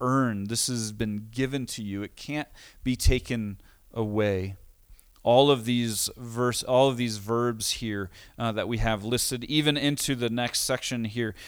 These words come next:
but we have, uh, "with which God loved us when we were dead in our transpas-, trespasses, made us alive. You have been saved, raised us up, seated us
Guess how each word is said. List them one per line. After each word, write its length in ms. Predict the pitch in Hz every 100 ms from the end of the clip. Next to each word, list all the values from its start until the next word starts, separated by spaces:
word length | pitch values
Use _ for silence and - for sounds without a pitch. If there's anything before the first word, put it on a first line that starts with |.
| - -
but 140 | 135
we 120 | 135
have, 320 | 127 120 117
uh, 460 | 127 123 113 107 101 - - -
"with 300 | 139 139 -
which 400 | 143 151 - 131
God 380 | 127 127 127 123
loved 400 | 117 123 123 117
us 200 | 104 120
when 140 | 120
we 100 | 120
were 80 | 117
dead 180 | 123 131
in 80 |
our 100 | 131
transpas-, 580 | 120 123 117 - 113 - 123 - -
trespasses, 720 | - - 147 - 104 - 107 - - - -
made 340 | 127 143 156 147
us 240 | 139 - -
alive. 960 | 123 117 113 120 131 127 107 98 98 - - -
You 220 | 131 156
have 200 | 143 120
been 160 | 120 110
saved, 800 | - - 127 123 117 98 95 104 - -
raised 640 | - 123 127 147 160 147
us 180 | 131 - -
up, 260 | 123 101
seated 640 | - - - 170 175 175 135
us 320 | 117 -